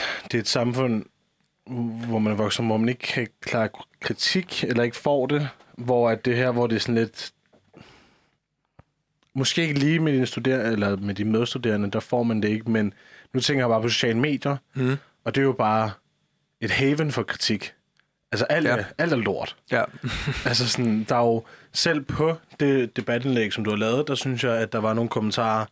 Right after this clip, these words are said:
Speaker 1: hvor der var nogen, der var sådan, "Det var noget fis," eller,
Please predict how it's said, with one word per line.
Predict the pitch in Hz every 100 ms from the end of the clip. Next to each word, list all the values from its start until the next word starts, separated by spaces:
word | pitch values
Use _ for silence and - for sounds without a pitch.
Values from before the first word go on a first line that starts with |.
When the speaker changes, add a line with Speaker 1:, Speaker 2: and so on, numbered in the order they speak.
| _ _ _ _ _ _ _
Speaker 1:
hvor | 113 107 104
der | 104
var | 101
nogen, | 104 107 117
der |
var | 104
sådan, | 90 107 98 87 71
"Det | 117
var | 113
noget | 101
fis," | - 117 101 - -
eller, | 104 95